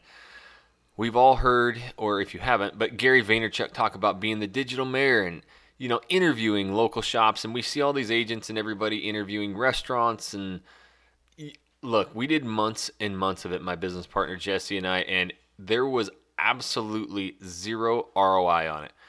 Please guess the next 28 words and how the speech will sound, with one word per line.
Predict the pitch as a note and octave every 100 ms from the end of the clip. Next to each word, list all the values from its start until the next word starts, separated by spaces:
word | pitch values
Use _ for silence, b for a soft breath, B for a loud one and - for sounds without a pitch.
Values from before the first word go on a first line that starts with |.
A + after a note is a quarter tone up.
| b b -
It | C#3 -
felt | - B2+ C3+ A2
great. | G#2 G#2 -
We, | G#2+ G#2 F2+ _
you | A2
know, | G2+ F#2+ G2
exchanged | G2+ - - D3 C#3
a | C#3
ton | - - - D3+ D#3+
of |
business | B2 A#2 A2 A2+
cards, | - A#2+ A2+ A2+ G#2+ B B B B B B _
but | - C#3+ D3
we | C3 C#3
never | C3+ C3+ C#3+ D3 D#3+
got | C3+ C3 -
one | G2 G#2+ B2+
phone | - B2 B2
call. | C3
We | A#2+ A2
never | G#2+ G#2
got | F#2+ E2
one | F2+ B2 F#3+
deal | C3+ C3+ C#3
out | C3+ C#3
of | C#3
it, | C#3+ -
and | A2+ A2+